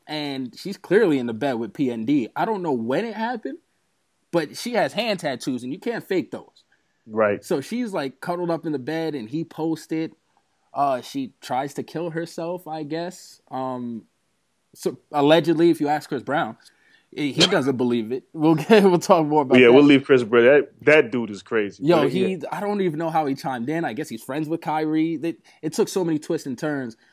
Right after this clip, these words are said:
Speaker 1: But I wanna concentrate on Party Next Door and just go into any means necessary to get your girl back.
Speaker 2: Please, please help me understand this. Uh, like, I mean, I get it. Social media, like, everything doesn't have to be Instagram, Snapchat,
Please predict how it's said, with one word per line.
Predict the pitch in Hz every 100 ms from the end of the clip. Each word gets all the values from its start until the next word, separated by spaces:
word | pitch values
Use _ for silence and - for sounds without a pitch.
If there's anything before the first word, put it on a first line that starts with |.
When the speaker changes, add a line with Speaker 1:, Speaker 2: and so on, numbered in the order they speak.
| _
Speaker 1:
But | -
I | 185
wanna | 294 196
concentrate | - 196 170 - 180
on | 139
Party | - 175 160
Next | 151 123
Door | 131 143 123 104 _ _ _ -
and | 147
just | 143 147
go | 180 185
into | 170 170 156 160
any | 180 185 185
means | 165 175 170 156
necessary | 139 160 156 147 139 135
to | 127
get | 120 131
your | 131 113
girl | 123 107
back. | 101 - _ _ _ _ - _ _ _ -
Speaker 2:
Please, | 311 262 -
please | 339 339
help | - 127
me | 156
understand | 147 120 - 120 110 101
this. | 95 -
Uh, | 175
like, | 185 185 160 - _ _ _ _ _
I | 220
mean, | 262 240 233
I | 220
get | 156 180
it. | 143
Social | - 190 190 190
media, | 180 180 175
like, | 165 151 -
everything | 254 285 262 240 214
doesn't | 190 185 185
have | 170 160
to |
be | 147 139 131
Instagram, | 165 - 139 143 143 139
Snapchat, | 135 - 147 143 135 - - 143 135 127